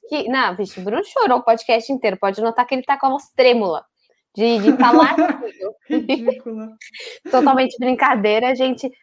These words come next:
Speaker 1: Agradeço muito o convite do G E. Achei demais. O Noronha também já gravou.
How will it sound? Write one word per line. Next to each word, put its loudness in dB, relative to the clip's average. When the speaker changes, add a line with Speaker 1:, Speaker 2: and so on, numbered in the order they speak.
Speaker 1:
Agradeço 4
muito 0
o -18
convite 0
do -2
G -2
E. 4
Achei 0
demais. 2
O 2
Noronha 0
também -4
já -4
gravou. -2